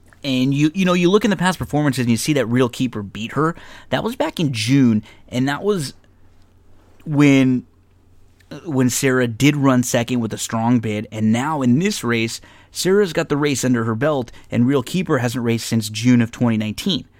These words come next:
So I, I think Sarah Smirk is, is probably gonna be a little bit sharper in this spot. She could be tough from the rail. The two, Lydia O'Lydia,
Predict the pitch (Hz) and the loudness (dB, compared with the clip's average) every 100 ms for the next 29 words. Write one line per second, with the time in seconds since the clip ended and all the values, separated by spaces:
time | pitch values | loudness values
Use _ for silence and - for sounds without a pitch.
0 | - _ - 127 117 104 123 117 - - | -20 _ -4 -2 -2 -6 -12 -16 -16 -16
1 | - - 139 143 - 170 185 - 151 190 | -10 -6 -4 -4 -4 -2 -2 -4 -2 -2
2 | 165 123 123 101 123 117 - 131 156 135 | -2 -4 -6 -12 -10 -12 -10 -8 -2 2
3 | 135 123 113 101 _ _ _ _ _ _ | 2 2 -2 -8 _ _ _ _ _ _
4 | - - 127 123 139 120 117 107 - 110 | -12 -10 -8 -6 -4 -2 0 -2 -6 -10
5 | 101 - _ _ _ _ _ _ _ _ | -10 -14 _ _ _ _ _ _ _ _
6 | _ _ _ _ - 117 196 311 131 165 | _ _ _ _ -14 -4 -2 -2 -4 -8
7 | - 113 107 101 82 _ _ _ _ _ | -2 0 0 -6 -10 _ _ _ _ _
8 | _ _ _ _ _ _ _ - 117 - | _ _ _ _ _ _ _ -8 -6 0
9 | 165 143 135 135 117 110 117 117 104 98 | 0 2 2 0 -2 -2 0 2 0 -2